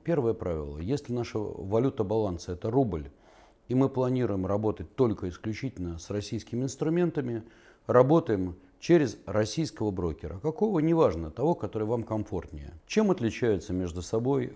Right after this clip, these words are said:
крупные, качественные российские брокеры? Ну, наверное, только интерфейсом. У кого-то более дружественный для вас, у кого-то менее. Причем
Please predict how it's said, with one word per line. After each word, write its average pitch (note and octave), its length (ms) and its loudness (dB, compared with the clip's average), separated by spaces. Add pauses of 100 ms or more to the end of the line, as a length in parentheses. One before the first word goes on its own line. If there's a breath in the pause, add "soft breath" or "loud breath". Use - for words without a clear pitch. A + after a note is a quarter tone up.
(120)
крупные, E2 640 0
качественные A2+ 460 0
российские F#2 480 -6
брокеры? D2 500 -6 (760 loud breath)
Ну, A3 200 -4
наверное, F#3 340 4
только A#2+ 300 0
интерфейсом. E2 680 -4
У G2+ 80 -8
кого-то C#3 360 2
более C#3+ 260 2
дружественный A#2 520 0
для F#2 160 0
вас, F2+ 220 -2
у E2+ 40 -16
кого-то F2+ 340 -4
менее. D3 360 2
Причем A2+ 520 -2